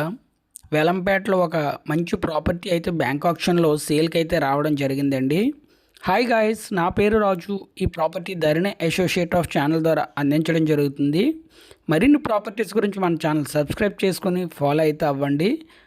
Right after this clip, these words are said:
అదేవిధంగా మా యొక్క ఎఫర్ట్‌కి ఒక లైక్ అయితే ఇవ్వండి. చాలామంది వీడియో చూస్తున్నారు కానీ సబ్స్క్రైబ్ అయితే చేసుకోవట్లేదు. So, ప్లీజ్ సబ్స్క్రైబ్. మీరు చూస్తున్న ఈ ప్రాపర్టీ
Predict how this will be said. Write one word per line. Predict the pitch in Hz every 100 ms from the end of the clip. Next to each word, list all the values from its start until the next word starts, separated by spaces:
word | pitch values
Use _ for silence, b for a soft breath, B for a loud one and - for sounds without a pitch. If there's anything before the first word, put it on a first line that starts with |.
| b -
అదేవిధంగా | 165 240 262 226 226 214 175 170
మా | 156 165
యొక్క | 160 160
ఎఫర్ట్‌కి | 156 202 202 185 170 - -
ఒక | 151
లైక్ | 151 147 156 165
అయితే | 156 160 156 -
ఇవ్వండి. | 139 143 139 175 311 - B B B -
చాలామంది | 165 208 254 233 226
వీడియో | 208 214 214 214
చూస్తున్నారు | 190 208 202
కానీ | 185 180
సబ్స్క్రైబ్ | 156 147 143 - 185 175
అయితే | 160 170 151
చేసుకోవట్లేదు. | 143 - 156 151 151 143 135 196 - B B B -
So, | 214
ప్లీజ్ | 208 147 160 170
సబ్స్క్రైబ్. | 165 139 - 147 160 349 - b b _ -
మీరు | 175 208
చూస్తున్న | 226 226 220 262 254
ఈ | 208 208
ప్రాపర్టీ | 202 185 - - 185 170